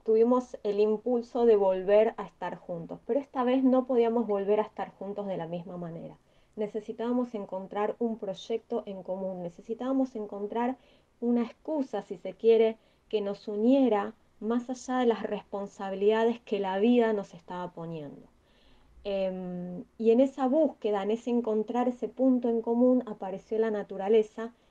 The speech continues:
y apareció la permacultura, que ya venía rondando en nuestra vida, pero que, como todo, uno tiene el foco en donde tiene que tenerlo y hay muchas cosas, esas señales que a veces te van,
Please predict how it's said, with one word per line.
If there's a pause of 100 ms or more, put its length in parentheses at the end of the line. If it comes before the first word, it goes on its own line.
(100)
y
apareció
la
permacultura,
que
ya
venía
rondando
en
nuestra
vida, (380)
pero
que,
como
todo,
uno
tiene
el
foco
en
donde (240)
tiene
que
tenerlo
y
hay
muchas
cosas, (140)
esas
señales
que
a
veces
te
van,